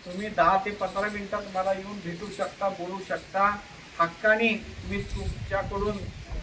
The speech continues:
माझ्याकडून काम करून घेऊ शकता. मी देखील तुम्हाला या ठिकाणी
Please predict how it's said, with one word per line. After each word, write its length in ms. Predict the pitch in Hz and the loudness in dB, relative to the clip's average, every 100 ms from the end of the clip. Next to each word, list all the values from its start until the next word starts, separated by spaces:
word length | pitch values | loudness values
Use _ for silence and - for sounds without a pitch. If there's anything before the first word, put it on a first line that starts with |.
| - | 6
माझ्याकडून 600 | 170 180 190 202 - 202 | 8 8 6 2 -4 0
काम 240 | 202 202 | 4 4
करून 320 | 196 190 196 190 | 2 -4 -6 -6
घेऊ 140 | 185 190 | -6 -4
शकता. 340 | 190 - 208 | -4 -2 -2
मी 200 | 180 185 | -2 -2
देखील 560 | 226 226 220 226 175 165 - - - - | 0 -2 0 0 2 -2 -8 -14 -14 -10
तुम्हाला 500 | 202 202 202 214 196 190 190 | -2 4 6 8 8 6 0
या 120 | 185 196 | 2 2
ठिकाणी 540 | 196 185 190 190 | 2 0 4 4